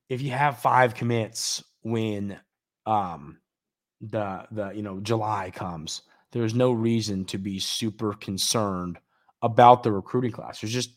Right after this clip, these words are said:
no reason to feel that way. If you have that many commits, you know, in May or whatever, it's the, the, the commits are gonna come, the recruits are gonna come. You don't need to be super worried about that.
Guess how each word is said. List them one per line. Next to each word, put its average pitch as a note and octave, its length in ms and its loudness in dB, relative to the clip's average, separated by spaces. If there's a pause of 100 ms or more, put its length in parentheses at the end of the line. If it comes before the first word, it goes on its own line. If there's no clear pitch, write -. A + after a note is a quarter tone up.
no A2 140 0
reason C3+ 240 0
to A2 80 -8
feel C3 180 -2
that F2+ 140 -2
way. D#2 180 -10 (380)
If C3 180 0
you B2+ 160 -4
have D3 580 0 (340)
that A#2 260 2
many B2 180 2
commits, G#2+ 540 -2 (960)
you A#2+ 100 -6
know, G2 240 -8
in A2 480 0 (420)
May G#2 640 -2
or F2 60 -10
whatever, F2+ 400 -8 (480)
it's B2 260 0 (320)
the, B2 200 4
the, A#2+ 380 -2
the A#2 140 -8
commits G#3+ 300 6
are G3+ 40 2
gonna C#3+ 120 4
come, F#2 300 0
the F2 80 -10
recruits E3 320 2
are - 40 -16
gonna G#2+ 140 -4
come. F2+ 280 -6
You G2 60 -4
don't C3 240 -2
need A2+ 360 2
to G#2+ 60 -2
be F#2 420 -6 (120)
super G#2+ 640 -4 (260)
worried A2+ 400 8
about F#2 340 -4
that. D#2+ 300 -8